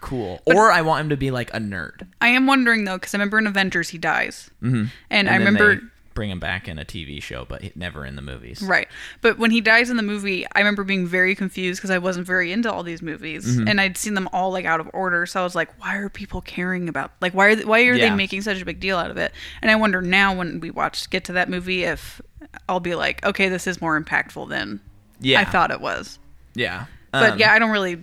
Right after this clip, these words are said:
Speaker 2: I don't really have an opinion about him.
Speaker 1: Yeah, I just wish, I mean, I feel like the guy is a good actor. I just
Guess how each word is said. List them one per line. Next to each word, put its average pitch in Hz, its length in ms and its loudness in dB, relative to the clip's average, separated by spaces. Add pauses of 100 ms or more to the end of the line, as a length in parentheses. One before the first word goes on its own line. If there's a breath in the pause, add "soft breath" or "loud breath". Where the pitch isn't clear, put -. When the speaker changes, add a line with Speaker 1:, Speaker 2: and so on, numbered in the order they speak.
(140)
Speaker 2:
I 202 60 0
don't 190 240 -2
really 180 160 -2
have 170 80 -6
an - 60 -6
opinion - 300 -8
about - 280 -6
him. 202 260 -8 (160)
Speaker 1:
Yeah, 127 140 -6
I 131 80 0
just 139 200 -2
wish, 156 300 0
I 147 80 2
mean, 156 140 0
I 151 100 0
feel 190 180 -2
like 180 180 0
the 139 80 -2
guy 113 240 -2
is 113 120 -4
a 107 60 -6
good 95 240 -4
actor. 82 500 -12 (140)
I 120 140 -4
just 117 260 -6